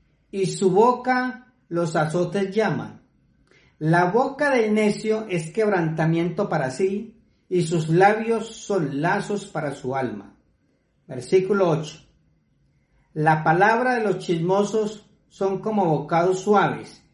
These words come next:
y penetran hasta las entrañas. La Biblia es un libro en el cual,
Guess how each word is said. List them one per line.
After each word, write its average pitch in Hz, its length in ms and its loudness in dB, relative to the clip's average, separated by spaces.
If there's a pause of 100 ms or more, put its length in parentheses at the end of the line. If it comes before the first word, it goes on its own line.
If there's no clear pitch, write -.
(120)
y 147 120 -8
penetran 208 760 -2
hasta 151 380 -4
las 135 180 -2
entrañas. 117 960 -8 (2000)
La 226 180 4
Biblia 269 720 -2 (400)
es 196 200 0
un 233 140 2
libro 220 800 0 (1120)
en 180 160 4
el 180 200 0
cual, 170 540 0